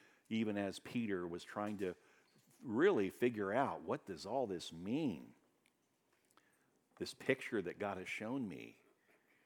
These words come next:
Oh God, some are here today and not really having figured that out yet. I pray that today you would, you would pull back the curtain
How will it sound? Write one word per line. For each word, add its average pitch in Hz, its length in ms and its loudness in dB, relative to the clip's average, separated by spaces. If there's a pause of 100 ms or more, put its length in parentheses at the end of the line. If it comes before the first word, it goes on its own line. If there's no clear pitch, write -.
(840)
Oh 107 160 0
God, 101 380 -2
some 123 240 0
are 104 100 0
here 117 200 2
today 107 580 -2
and 80 300 -8
not 101 260 -2
really 110 340 -2
having 107 280 -2 (100)
figured 120 280 0
that 139 180 0
out 226 300 -2
yet. 62 260 -8 (960)
I 135 80 0
pray 117 280 2
that 113 140 2
today 104 380 0
you 92 240 -4
would, 92 180 -2 (460)
you 110 200 -2
would 98 160 0 (320)
pull 131 220 0
back 120 320 0
the 123 80 -6
curtain 151 520 -8